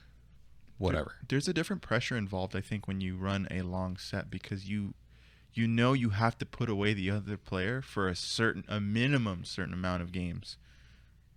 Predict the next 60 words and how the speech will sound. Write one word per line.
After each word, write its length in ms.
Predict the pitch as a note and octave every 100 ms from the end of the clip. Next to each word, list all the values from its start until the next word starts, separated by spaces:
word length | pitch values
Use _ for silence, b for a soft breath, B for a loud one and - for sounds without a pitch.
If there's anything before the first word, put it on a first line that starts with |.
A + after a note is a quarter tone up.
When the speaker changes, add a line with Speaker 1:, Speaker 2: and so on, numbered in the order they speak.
| -
Speaker 2:
So 300 | - G2+ F#2
it's, 240 | F#2 -
it's, 400 | F#2 F#2+ - - - - -
it's 240 | G2+ -
not 120 | G#2+ -
like 160 | G2
a 60 | -
sprint 400 | - - A#2 D#2
in 100 | F#2+
the 60 | F2+
sense 320 | - G2 -
where, 140 | G2
like, 240 | F2+ F2 - - - - -
if 100 | -
it's 180 | F#2+ -
two 260 | - A2
out 80 | F2+
of 80 | -
three 240 | - F#2+
or 80 | F2+
a 60 | F2
three 240 | - F#2+
out 140 | F#2 E2+
of 60 |
five, 380 | - D#2 C#3 - - -
Speaker 1:
Okay. 240 | - G#2 A2+
Speaker 2:
y-, 80 | -
you 200 | C3 C3
have 260 | A2+ C3+ C#3+
it 140 | - -
in, 280 | - A2 G#2 -
in 180 | C3 C3
mentally 340 | C3 C#3 D#3
in 80 | C3
your 120 | G#2
mind. 320 | F#2 F#2+ G#2+ B2
You're 100 | G2
like, 160 | F#2 b b b b b -
"I 120 | G2
only 160 | A2 G#2
need 180 | G2+ F#2
this 160 | F#2
many 160 | F#2 F2+
games 320 | - - -
left, 180 | - - - - - - -
and 180 | - F#2
I 60 | F#2
can 160 | -
close 300 | - - F#2+
it 80 | F2
out." 180 | - - - - -
So 140 | A#2
Speaker 1:
Yeah. 40 | C3+
Speaker 2:
it's 140 | -
not 180 | C#3 B2
as 160 | G#2
mentally 380 | G#2 G#2 - F#2+
draining 400 | F2+ F#2+ G#2 F#2+
on 160 | F2+ F2+
you. 160 | F#2